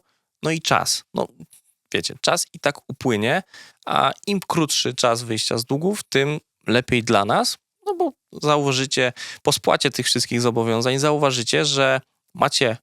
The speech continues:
nowe, moc-, można powiedzieć, skille, dodatkowy napływ środków i z zadłużonych osób wychodzimy na poziom, gdzie budujemy sobie poduszkę finansową. Ale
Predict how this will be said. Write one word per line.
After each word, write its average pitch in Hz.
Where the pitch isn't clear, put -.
nowe, 120
moc-, -
można 98
powiedzieć, 82
skille, 117
dodatkowy 123
napływ 110
środków -
i 156
z 127
zadłużonych 127
osób 151
wychodzimy 131
na 120
poziom, 123
gdzie 123
budujemy 123
sobie 120
poduszkę 117
finansową. 90
Ale 113